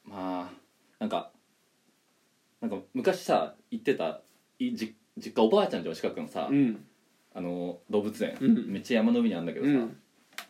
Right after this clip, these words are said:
Speaker 1: なんか多分一応猿がメインっぽかったんだけど。
Speaker 2: へえ。
Speaker 1: なんか、
Speaker 2: 逃げてこなかった？こう降りてこないの？その猿は。
Speaker 1: もうかん-、監禁だよね、なんか。
Speaker 2: いや、そ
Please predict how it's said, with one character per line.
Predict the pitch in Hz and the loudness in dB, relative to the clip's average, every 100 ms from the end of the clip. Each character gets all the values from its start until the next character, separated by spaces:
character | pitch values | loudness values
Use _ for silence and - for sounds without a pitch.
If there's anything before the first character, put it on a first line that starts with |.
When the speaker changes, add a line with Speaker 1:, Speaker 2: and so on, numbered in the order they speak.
| _ _ _ _ - | _ _ _ _ -4
Speaker 1:
な | 247 | -2
ん | |
か | 208 - | -2 -6
多 | - | -6
分 | 190 | 0
一 | - - | 0 0
応 | 190 | -4
猿 | - 208 143 | 0 2 2
が | 85 | 0
メ | 90 | -2
イ | 95 | -4
ン | 98 | -6
っ | - - | -12 -14
ぽ | - | -10
か | 95 | -8
っ | |
た | - | -8
ん | |
だ | - | -10
け | |
ど。 | - - - - | -12 -16 -20 -4
Speaker 2:
へ | 131 135 135 131 127 | 4 8 10 10 6
え。 | 123 - _ _ _ _ _ _ _ _ _ - | 2 -8 _ _ _ _ _ _ _ _ _ -12
Speaker 1:
な | - | -8
ん | |
か、 | - - _ _ _ _ - _ _ _ _ _ - | -8 -10 _ _ _ _ -20 _ _ _ _ _ 4
Speaker 2:
逃 | 208 | 8
げ | 277 | 8
て | 170 | 8
こ | 233 | 6
な | |
か | 240 | 6
っ | |
た？ | 117 | 2
こ | 123 208 | -4 6
う | 233 | 8
降 | |
り | 269 | 10
て | |
こ | 190 | 8
な | 202 | 6
い | |
の？ | 110 | 2
そ | 107 | -2
の | 131 | -2
猿 | - 120 | -2 -4
は。 | 87 - - _ | -4 -8 -14 _
Speaker 1:
も | 113 | -2
う | |
か | 101 - | -2 -2
ん-、 | 175 180 | -4 2
監 | 185 - - | 6 6 4
禁 | 330 302 | 0 2
だ | |
よ | 120 | 2
ね、 | 90 | 0
な | |
ん | 92 | -4
か。 | 80 - _ | -8 -12 _
Speaker 2:
い | 127 | -2
や、 | |
そ | - | 2